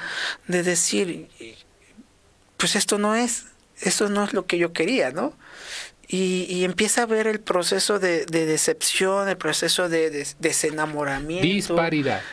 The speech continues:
Speaker 1: Exacto,
Speaker 2: O
Speaker 1: ¿no?
Speaker 2: sea, porque en muchas ocasiones es, vamos a decirlo así, y tú lo mencionabas al principio, ponemos a la persona, ya sea hombre o mujer, en un pedestal, ¿no?
Speaker 1: Sí.
Speaker 2: Y decimos, "No, es que él es lo máximo", y a veces nos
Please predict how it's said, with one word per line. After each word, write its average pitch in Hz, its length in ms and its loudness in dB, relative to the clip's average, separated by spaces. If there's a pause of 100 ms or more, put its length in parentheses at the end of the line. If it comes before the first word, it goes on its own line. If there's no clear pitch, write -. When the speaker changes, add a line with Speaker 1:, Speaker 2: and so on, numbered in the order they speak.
(120)
Speaker 1:
Exacto, 180 720 0
Speaker 2:
O 131 60 -10
Speaker 1:
¿no? 139 120 -4
Speaker 2:
sea, 147 220 0
porque 135 400 -2
en 135 140 0
muchas 151 260 0
ocasiones 143 640 0
es, 139 100 -2
vamos 139 260 -4
a 131 40 -2
decirlo 120 340 -4
así, 127 180 -8
y 151 120 -6
tú 180 120 -4
lo 185 80 0
mencionabas 147 420 0
al 139 100 -2
principio, 139 400 -4 (400)
ponemos 139 400 0
a 127 80 2
la 113 160 -2
persona, 143 560 -2
ya 120 160 -2
sea 123 240 -4
hombre 123 220 -2
o - 20 -2
mujer, 175 420 -2 (560)
en 135 160 -8
un 127 80 -8
pedestal, 98 500 -8
¿no? 120 140 -14 (120)
Speaker 1:
Sí. 139 340 -2 (160)
Speaker 2:
Y - 40 -4
decimos, 131 380 -4
"No, 185 220 -2
es 175 100 -4
que - 140 -8
él 190 80 -6
es 170 120 -10
lo 143 80 -6
máximo", 143 440 -2
y 123 80 -2
a 123 80 0
veces 151 240 -4
nos 131 340 -4